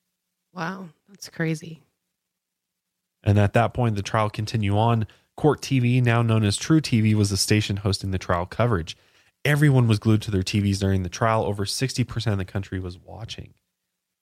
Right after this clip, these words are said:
Speaker 2: And during the trial, many people testified about how John and Lorena didn't have a good relationship and how many times they would fight. Like, they brought in tons and tons of people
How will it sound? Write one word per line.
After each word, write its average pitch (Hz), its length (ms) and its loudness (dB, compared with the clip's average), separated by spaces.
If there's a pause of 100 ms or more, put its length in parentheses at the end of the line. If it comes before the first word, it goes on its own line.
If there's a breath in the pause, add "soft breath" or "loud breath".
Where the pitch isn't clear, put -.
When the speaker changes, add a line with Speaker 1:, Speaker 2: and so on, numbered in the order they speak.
(180)
Speaker 2:
And 104 140 2
during 139 220 4
the 131 40 -2
trial, 120 220 2
many 110 200 0
people 113 260 -2
testified 110 500 0
about 98 240 0
how 110 300 0
John 101 240 0
and 98 80 0
Lorena 95 320 0
didn't 95 280 -2
have 104 180 -2
a 95 40 -4
good 95 120 -4
relationship 95 460 -2
and 92 120 -6
how 107 180 -4
many 98 200 -2
times 92 420 -6 (320)
they 104 80 4
would 92 180 0
fight. 95 260 0
Like, 92 140 -6
they 98 120 0
brought 92 260 0
in 87 100 -6
tons 98 300 -4
and 85 80 -10
tons 92 200 -6
of - 60 -20
people 87 460 -6